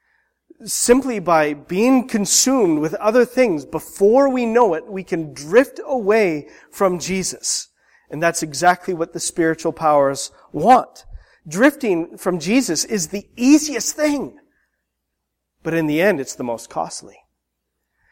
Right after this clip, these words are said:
Persevering, on the other hand, is the hardest thing because of the deception that's from the devil and through the world and even in our own flesh.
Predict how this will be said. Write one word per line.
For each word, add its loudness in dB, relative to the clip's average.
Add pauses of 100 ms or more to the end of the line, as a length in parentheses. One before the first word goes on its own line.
(200)
Persevering, -2 (140)
on -10
the -4
other -8
hand, -8
is -6
the -4
hardest 2
thing -20 (760)
because 0
of -6
the -2
deception 2
that's -6
from -2
the -6
devil 6
and -4
through -2
the 0
world 2
and -4
even -4
in 0
our 2
own 2
flesh. -6